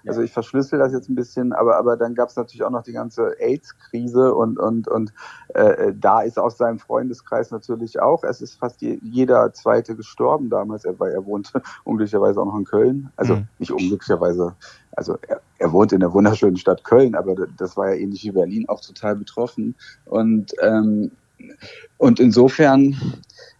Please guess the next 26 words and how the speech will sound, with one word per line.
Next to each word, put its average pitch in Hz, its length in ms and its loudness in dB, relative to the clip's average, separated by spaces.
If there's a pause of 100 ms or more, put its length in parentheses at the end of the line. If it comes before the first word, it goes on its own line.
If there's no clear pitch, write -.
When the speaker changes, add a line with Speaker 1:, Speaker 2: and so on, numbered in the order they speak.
(260)
Speaker 2:
also 131 300 6 (440)
wir 131 180 4
haben 180 100 8
neulich 170 240 6
einen 170 100 -8
Abend 131 260 0
zusammen 165 280 -4
verbracht 143 560 -2
und 135 320 -6
er 123 240 2
ist, 123 220 -8
er 123 160 -2
ist 120 60 -10
mit 110 140 -12
seinem 101 240 -4
Leben 135 300 -6
total 98 360 -8
glücklich. 92 440 -8
Er 90 60 -4
hat - 80 -10
auch - 180 -12
Glück 107 240 -6
gehabt, 104 300 -2
er 98 40 0
hat 95 140 -4
auch, - 200 -8